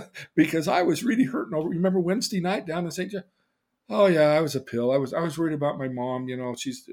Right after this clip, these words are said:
her mother was dying. She had pulmonary problems, and she was worried, and she was so far away from her." And so, you know, she apologized. I said, "Well, you know, I'm really sorry because I have just been a bear the last couple of days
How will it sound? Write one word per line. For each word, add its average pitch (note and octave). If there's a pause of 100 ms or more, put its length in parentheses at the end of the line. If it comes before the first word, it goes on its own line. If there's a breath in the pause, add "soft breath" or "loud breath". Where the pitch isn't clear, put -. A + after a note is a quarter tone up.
her A2
mother A2 (100)
was -
dying. F#2
She -
had G1+ (320)
pulmonary F#2
problems, G2 (400 soft breath)
and A2+
she A#2
was A2
worried, A#2
and G2+
she A2
was G#2+
so -
far G2+
away F#2+
from F#2+
her." E3 (460)
And F3
so, E3+
you F3
know, F3+
she -
apologized. B2
I B2
said, C3+
"Well, C#3
you C#3+
know, D#3
I'm D#3
really C3+
sorry D#3+
because A#2+ (380 soft breath)
I A2+
have F#3
just -
been A2
a G#2
bear B2+
the G#2
last F#2
couple F#2
of F#2
days C#3+